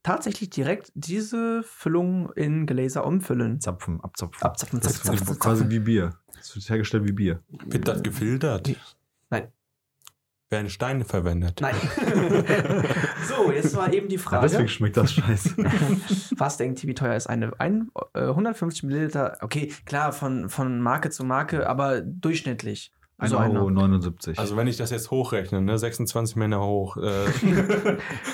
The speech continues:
Speaker 3: dreizehn Männer breit. <laughs> Ja, äh,
Speaker 2: Also,
Speaker 3: zwei
Speaker 2: ja.
Speaker 1: Was
Speaker 3: Zwerge,
Speaker 1: ist
Speaker 3: zwei Zwerge.
Speaker 1: <laughs> Fünf-, fünfzig Finger hoch.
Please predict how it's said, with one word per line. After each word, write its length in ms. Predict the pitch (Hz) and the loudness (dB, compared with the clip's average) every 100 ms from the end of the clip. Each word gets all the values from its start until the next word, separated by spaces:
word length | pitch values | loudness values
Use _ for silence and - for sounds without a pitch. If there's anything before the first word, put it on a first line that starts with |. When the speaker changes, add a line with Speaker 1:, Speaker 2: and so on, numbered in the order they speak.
| - | -4
Speaker 3:
dreizehn 300 | 120 127 127 | -2 -2 0
Männer 220 | 131 117 | 0 0
breit. 340 | 113 117 104 117 160 - - - | 2 0 0 -2 -2 -2 -8 -10
<laughs> 380 | - - - - | -14 -16 -18 -6
Ja, 420 | 95 90 95 95 98 90 | -4 -4 -2 -2 0 0
äh, 60 | 92 - - - - _ _ _ _ _ _ _ _ _ - _ | 0 -6 -18 -20 -20 _ _ _ _ _ _ _ _ _ -20 _
Speaker 2:
Also, 220 | 92 82 90 | -2 2 4
Speaker 3:
zwei 120 | - | 4
Speaker 2:
ja. 40 | |
Speaker 1:
Was 40 | 127 | 4
Speaker 3:
Zwerge, 300 | 156 117 107 | 2 2 0
Speaker 1:
ist 120 | - | -2
Speaker 3:
zwei 180 | 135 147 | 0 0
Zwerge. 440 | 147 143 - - 120 | 2 2 2 0 0
Speaker 1:
<laughs> 220 | 190 - 185 - 359 440 440 440 440 | 0 2 0 0 0 0 0 0 0
Fünf-, 400 | - 165 160 - | 0 0 -2 -6
fünfzig 380 | - 180 175 - | -2 -2 -2 -4
Finger 240 | 170 147 | -2 0
hoch. 300 | 123 120 - | 0 -2 -4